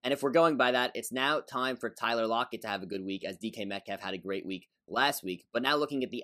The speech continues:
actual football metrics and not just the theoretical things of them alternating good weeks, Tyler Lockett has a really, really good matchup this week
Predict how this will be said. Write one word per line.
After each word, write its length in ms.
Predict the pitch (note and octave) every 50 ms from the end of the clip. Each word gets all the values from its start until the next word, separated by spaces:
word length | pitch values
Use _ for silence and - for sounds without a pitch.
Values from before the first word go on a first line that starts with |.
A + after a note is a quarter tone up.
| - -
actual 400 | C#3+ F3+ F3 - - D3 C3 A#2
football 360 | - B2 A#2 - - G#2 G#2
metrics 480 | G2+ G2 G2 - - A2 G#2 - - - _ _ _
and 100 | - A2+
not 220 | A2+ A#2+ B2 B2+ -
just 200 | B2 A2+ - -
the 60 | F#2+ -
theoretical 520 | - B2+ A#2 A2 A#2 A#2+ A#2 A#2 - G#2+ F#2+
things 260 | - G#2+ G#2 G2 F#2+
of 80 | G#2 F#2
them 160 | G2+ G2+ - -
alternating 600 | G#2 A2 A2 - A2 A2 G#2+ G#2 G#2 G#2 G2+ F#2
good 180 | G2+ G2 F#2
weeks, 360 | G#2 A#2 A2+ G2 - - - - _ _ _ _ _ _ _ _ _ _ _ -
Tyler 300 | - C#3+ E3 F#3+ G#3+ G#3+
Lockett 400 | F3 D3 D#3 F3 - F#3 D3+ D3
has 160 | C#3 B2 A2+
a 100 | A#2+ A2+
really, 360 | G#2+ G#2 A2+ C3 C#3+ C#3 C#3
really 180 | C3+ C3 B2+ A#2+
good 180 | G#2 A#2+ G#2+
matchup 360 | G#2+ A2 A2+ A2+ - A2 G2 -
this 180 | G#2+ - -
week 240 | G#2+ G2+ G2 -